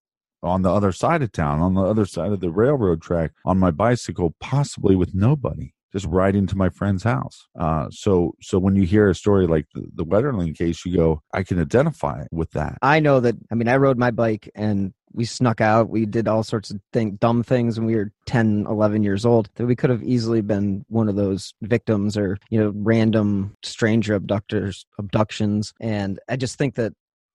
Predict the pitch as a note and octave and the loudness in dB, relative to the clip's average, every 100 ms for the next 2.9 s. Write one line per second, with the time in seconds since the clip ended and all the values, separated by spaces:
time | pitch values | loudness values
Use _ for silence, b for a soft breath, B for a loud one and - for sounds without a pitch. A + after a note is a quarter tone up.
0 | _ _ _ _ - C#3+ D#3+ G#3 F#3 C#3 | _ _ _ _ -4 -4 0 0 2 2
1 | C#3 G2+ G#2+ A#2+ A2+ - G#2 F#2+ A2+ G#2 | 0 0 4 4 2 0 0 2 2 2
2 | - - G#2+ A2+ G#2 A2 F#2 G#2 | -2 -6 -2 2 2 2 -2 0